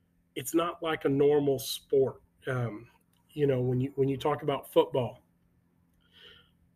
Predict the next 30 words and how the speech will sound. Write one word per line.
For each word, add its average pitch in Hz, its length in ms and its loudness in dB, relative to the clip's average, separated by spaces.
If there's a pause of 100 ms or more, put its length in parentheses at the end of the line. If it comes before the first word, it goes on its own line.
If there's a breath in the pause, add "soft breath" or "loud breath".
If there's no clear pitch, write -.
(160)
the 127 100 -6
field's 156 380 0
fifty 170 340 -2
feet 175 340 -6
or 139 120 4
fifty 170 320 -2
yards 165 360 2
wide. 139 360 2 (340)
It's 139 160 0
a 123 60 -4
hundred 143 260 2
yards 151 380 4
long. 131 360 0 (380)
A 123 60 -14
touchdown's 147 560 0
worth 143 180 4
seven, 147 420 0
six - 300 0
points, 151 480 4 (480 soft breath)
extra 143 300 -2
points, 151 340 6
one 147 260 2
point, 151 320 6
field 151 300 4
goals, 147 220 2
three 151 220 0
points, 151 380 4
safety, 151 340 0
two 143 200 -4
points. 123 380 -10